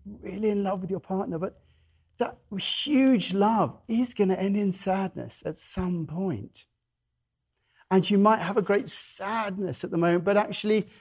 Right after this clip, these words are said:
that sadness is gonna lead to love, to joy at some point. They're two sides of the same coin. And to realize that is literally to become enlightened. We become lighter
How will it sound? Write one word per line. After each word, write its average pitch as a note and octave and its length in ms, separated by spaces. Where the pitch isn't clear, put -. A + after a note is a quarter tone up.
that - 180
sadness G3+ 960
is G#3 260
gonna E3 260
lead D3+ 320
to D#3 140
love, C#3 380
to D#3 100
joy C#3+ 340
at B2+ 140
some D3+ 220
point. D3 320
They're D3 120
two G#3+ 360
sides C3 720
of C3+ 160
the C#3 100
same C3 360
coin. A#2+ 500
And F#3 140
to G3+ 120
realize G#3+ 640
that A2 440
is C3+ 200
literally D3+ 600
to B2+ 120
become B2+ 300
enlightened. G#2+ 640
We D#3+ 100
become D#3+ 760
lighter D#3 560